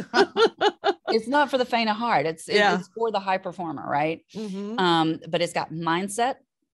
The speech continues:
Speaker 2: affirmations, efficiency, which is your habit stacking. If you've not read Atomic Habits, I highly recommend it.
Speaker 1: Oh, great
Speaker 2: Um,
Speaker 1: book. I recommend it too.
Speaker 2: Yep. Goal setting, productivity.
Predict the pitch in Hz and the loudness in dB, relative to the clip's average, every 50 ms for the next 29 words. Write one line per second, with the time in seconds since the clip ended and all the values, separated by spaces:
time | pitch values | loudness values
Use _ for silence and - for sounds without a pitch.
0 | _ - 165 175 - 254 240 196 147 147 147 - 156 165 196 208 - - - _ | _ -2 -2 -2 -2 -2 -4 -2 -4 -4 -6 -6 -8 -8 -10 -10 -14 -16 -20 _
1 | _ _ _ - 190 196 - - 226 202 196 - 165 160 160 156 156 156 - 143 | _ _ _ -4 -4 -4 -2 -2 -2 0 0 0 -2 -2 -2 -2 -4 -4 -4 -6
2 | 139 165 196 185 160 - - 165 156 165 170 175 185 180 165 165 151 - - 156 | -6 -6 -6 -6 -8 -8 -6 -6 -4 -4 -4 -2 0 0 0 0 -2 -2 0 0
3 | 139 139 - 151 147 147 147 151 165 165 151 - - - 160 156 151 - 160 143 | 0 0 0 -2 -2 -2 -4 -2 0 0 0 0 -2 -2 -2 -2 -4 -4 -4 -6
4 | 139 - - 185 190 190 196 196 - 165 147 - - 143 139 139 139 - 143 - | -6 -4 -2 0 2 2 2 0 0 -2 -4 -2 -2 -4 -2 -4 -6 -8 -10 -8
5 | 165 175 190 214 226 240 247 233 - _ _ - - 170 185 196 190 180 156 180 | -6 -4 -2 0 2 2 2 2 0 _ _ -4 -2 0 2 2 2 0 0 0
6 | 185 190 196 - 151 190 190 185 175 165 - 160 175 185 190 226 - 302 254 294 | 2 2 4 2 4 4 4 4 4 4 2 2 2 2 0 -2 -4 -6 -6 -4
7 | 311 339 339 339 - 254 233 220 220 226 226 _ _ _ _ _ _ _ - 156 | -4 -4 -4 -4 -2 2 2 2 2 2 -2 _ _ _ _ _ _ _ -2 0
8 | 156 160 156 - - - - - 160 143 - 170 170 190 180 185 - 220 208 214 | 2 2 0 -2 -8 -20 -16 -14 -12 -4 2 4 4 4 4 2 2 2 2 2
9 | 220 254 269 - _ _ _ _ _ _ _ _ _ _ _ _ - - _ - | 0 -4 -6 -8 _ _ _ _ _ _ _ _ _ _ _ _ -20 -20 _ -20
10 | - - - - 196 196 226 240 - - 208 170 170 165 175 226 247 - | -20 -8 -2 2 2 2 2 0 -2 -2 -2 -2 -2 -2 -4 -4 -6 -8